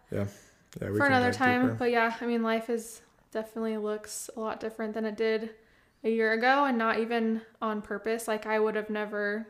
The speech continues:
Speaker 2: I mean, even a year ago to this day right now, I would have never thought that we would be in this spot or that life would look different or whatever it looks like. And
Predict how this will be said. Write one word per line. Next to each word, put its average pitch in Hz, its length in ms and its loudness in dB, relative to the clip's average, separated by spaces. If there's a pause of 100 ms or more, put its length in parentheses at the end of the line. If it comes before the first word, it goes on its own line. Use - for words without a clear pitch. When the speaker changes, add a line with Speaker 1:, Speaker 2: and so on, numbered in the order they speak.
(300)
Speaker 2:
I 220 60 -2
mean, 220 160 4
even 233 200 0
a 226 40 6
year 220 200 6
ago 220 180 4
to 214 120 -4
this 214 140 2
day 214 560 2
right 208 180 0
now, 214 200 0
I 208 100 0
would 208 120 -2
have 208 140 -6
never 208 300 -4
thought - 520 -6
that 220 240 -4
we 220 100 -2
would 214 160 -2
be 220 340 -6 (1000)
in 208 180 -4
this 202 520 -8
spot 208 640 -6
or 214 140 -2
that 233 160 -6
life 214 260 -2
would 202 100 -8
look 208 180 -8
different 226 640 -6
or 214 400 -6
whatever 220 600 -6
it - 420 -18
looks 226 220 -10
like. 233 260 -4
And 220 340 -4